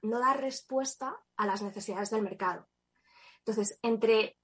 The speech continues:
que se está pidiendo creatividad, que se nos está pidiendo también más adaptabilidad. De hecho, la adaptabilidad,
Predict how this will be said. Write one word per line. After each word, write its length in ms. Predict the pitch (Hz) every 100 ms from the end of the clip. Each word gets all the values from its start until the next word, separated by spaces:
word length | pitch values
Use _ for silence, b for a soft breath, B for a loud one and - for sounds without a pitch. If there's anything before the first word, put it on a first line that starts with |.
| _ _
que 100 | 240
se 100 | 233
está 220 | - 269
pidiendo 520 | 311 302 - 311 330
creatividad, 640 | 330 277 226 196 196 202 196 -
que 80 |
se 100 | 214 214
nos 140 | 208
está 200 | - 233
pidiendo 280 | 285 285 285
también 260 | 254 277 254
más 280 | 233 240
adaptabilidad. 600 | 277 226 254 233 202 208 - -
De 120 | 208
hecho, 160 | 202 262
la 120 | 262
adaptabilidad, 680 | 240 - 208 196 196 254